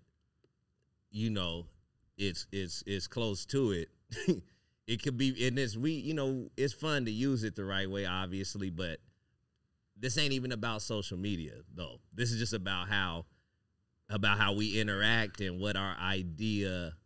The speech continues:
of happiness is. And what me, I'll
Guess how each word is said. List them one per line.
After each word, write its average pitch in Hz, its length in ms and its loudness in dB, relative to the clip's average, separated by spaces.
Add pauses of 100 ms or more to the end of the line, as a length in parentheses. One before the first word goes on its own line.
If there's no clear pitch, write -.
(260)
of 92 140 -8
happiness 98 680 2
is. 76 460 -6 (560)
And 98 480 0
what 113 160 0
me, 131 280 8
I'll 113 360 0